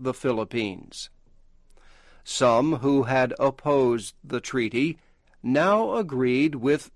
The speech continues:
the Washington Star newspaper that the Filipinos must be taught to obey. Eighty-four senators were present for the vote on the treaty.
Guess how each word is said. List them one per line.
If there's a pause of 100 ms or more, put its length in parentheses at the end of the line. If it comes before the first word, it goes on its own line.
the
Washington
Star
newspaper
that (560)
the
Filipinos
must
be
taught
to
obey. (1600)
Eighty-four
senators
were
present
for
the
vote
on
the
treaty.